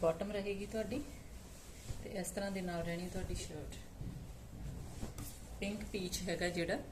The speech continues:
ਬੇਸ ਹੈ, and ਪ੍ਰਿੰਟਿੰਗ ਦੇਖੋ ਤੁਸੀਂ, ਬੜੀ ਅਲੱਗ ਜਿਹੀ ਤਰ੍ਹਾਂ ਦੀ ਪ੍ਰਿੰਟਿੰਗ ਹੈ, ਠੀਕ ਹੈ। ਇਸ ਤਰ੍ਹਾਂ ਦੇ ਨਾਲ ਹੈ ਜਿਹੜੀ ਮੈਚਿੰਗ ਆਏਗੀ। ਹਾਂਜੀ, ਅੱਜ ਦੀ ਵੀਡੀਓ ਦਾ ਲਾਸਟ ਸੂਟ ਹੈਗਾ ਇਹ ਵਾਲਾ, ਲੈਮਨ ਕਲਰ ਦਾ ਇਹਦਾ ਹੈਗਾ ਜਿਹੜਾ ਬੇਸ ਰਹੇਗਾ।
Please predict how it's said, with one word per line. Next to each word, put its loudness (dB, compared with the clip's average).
ਬੇਸ 6
ਹੈ, 4
and 0
ਪ੍ਰਿੰਟਿੰਗ 4
ਦੇਖੋ 6
ਤੁਸੀਂ, 6
ਬੜੀ 6
ਅਲੱਗ 8
ਜਿਹੀ 4
ਤਰ੍ਹਾਂ 6
ਦੀ 4
ਪ੍ਰਿੰਟਿੰਗ 2
ਹੈ, 4
ਠੀਕ 2
ਹੈ। 0
ਇਸ 6
ਤਰ੍ਹਾਂ 6
ਦੇ 6
ਨਾਲ 6
ਹੈ 6
ਜਿਹੜੀ 2
ਮੈਚਿੰਗ 6
ਆਏਗੀ। -4
ਹਾਂਜੀ, 4
ਅੱਜ 2
ਦੀ 0
ਵੀਡੀਓ 4
ਦਾ 4
ਲਾਸਟ 4
ਸੂਟ 2
ਹੈਗਾ 2
ਇਹ 4
ਵਾਲਾ, 2
ਲੈਮਨ 6
ਕਲਰ 6
ਦਾ 2
ਇਹਦਾ 4
ਹੈਗਾ 6
ਜਿਹੜਾ 4
ਬੇਸ 6
ਰਹੇਗਾ। 4